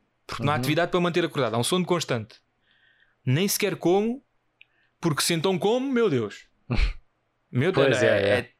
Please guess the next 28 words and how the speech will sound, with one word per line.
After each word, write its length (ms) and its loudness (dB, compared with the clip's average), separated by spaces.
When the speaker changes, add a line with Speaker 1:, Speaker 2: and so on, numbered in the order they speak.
Speaker 1:
é 100 -6
certinho. 540 -2
Speaker 2:
Sim, 320 -6
falecias 600 -6
ali, 360 0
na 640 -10
Speaker 1:
Chego 260 0
Speaker 2:
parte 120 0
Speaker 1:
a 40 0
Speaker 2:
da 80 0
tarde. 80 -4
Speaker 1:
casa. 200 -8
Chego 260 0
a 40 2
casa, 480 -2
o 100 2
corpo, 560 0
o 100 0
corpo 720 -2
atira 280 -2
uma 140 2
moeda 240 2
ao 100 2
ar 220 0
e 80 0
diz-me 320 0
comer, 340 0
dormir. 420 -2